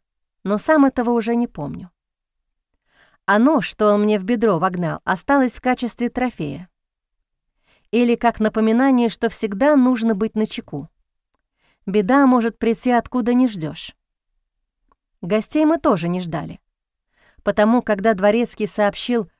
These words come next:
что к воротам подъехала коляска, все были немало удивлены. «Александр и Камила Сент-Морен». Маменька покрутила в руках поданную дворецким карточку.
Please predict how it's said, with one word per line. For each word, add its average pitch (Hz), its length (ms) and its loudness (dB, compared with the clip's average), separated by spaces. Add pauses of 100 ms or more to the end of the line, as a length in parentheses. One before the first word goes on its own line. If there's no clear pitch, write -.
что - 220 -4
к - 80 -14
воротам 220 420 2
подъехала 208 540 0
коляска, 220 560 -2
все 277 240 -2
были 240 320 0 (280)
немало 247 480 4
удивлены. 262 600 0 (1120)
«Александр 285 800 2
и 285 60 0
Камила 262 440 2
Сент-Морен». 262 840 0 (760)
Маменька 202 460 -2
покрутила 202 480 -4
в 185 60 -4
руках 196 360 -2
поданную 196 460 -2
дворецким 202 540 -4
карточку. - 640 -6